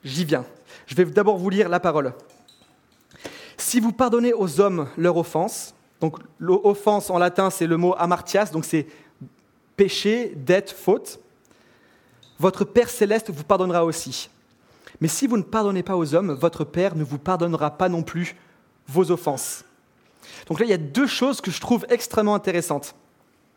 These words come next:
La première, c'est que c'est pas la première fois que ce verset est utilisé. On peut le retrouver dans tous les évangiles. Euh, je lisais tout à l'heure dans Éphésiens, par-, on peut voir que cette notion de, bah, « si tu ne pard-, si tu ne pardonnes pas les fautes de ton voisin,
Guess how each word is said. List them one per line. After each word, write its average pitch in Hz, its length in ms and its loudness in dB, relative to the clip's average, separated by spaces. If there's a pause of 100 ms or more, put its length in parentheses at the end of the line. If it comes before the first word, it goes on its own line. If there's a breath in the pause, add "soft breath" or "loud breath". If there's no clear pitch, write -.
(760 loud breath)
La 170 80 4
première, 220 300 2
c'est - 80 -4
que 190 120 -4
c'est - 120 -2
pas 247 100 2
la 247 80 2
première 208 280 -2
fois 240 120 0
que 190 120 -4
ce - 120 -6
verset 185 300 0
est 196 100 -4
utilisé. 151 440 -4
On 135 80 -2
peut 170 100 -4
le 175 60 2
retrouver 190 440 0 (200 loud breath)
dans 143 100 -2
tous - 160 -8
les 220 160 0
évangiles. 202 540 0 (340 loud breath)
Euh, 160 220 2
je 151 80 -6
lisais 180 160 -2
tout 185 120 -8
à 196 100 4
l'heure 196 140 2
dans 175 120 -2
Éphésiens, 190 480 0
par-, 170 180 0
on 165 60 -6
peut 196 100 0
voir - 140 2
que - 80 -8
cette 170 200 0
notion 208 380 0
de, 180 100 4
bah, « 175 140 0
si - 80 -14
tu - 100 -14
ne 165 60 -10
pard-, 156 300 -2
si - 140 -10
tu - 120 -10
ne 175 60 0
pardonnes 165 240 0
pas 208 100 0
les 190 80 0
fautes 190 180 -6
de 170 60 0
ton 170 100 -6
voisin, 160 360 0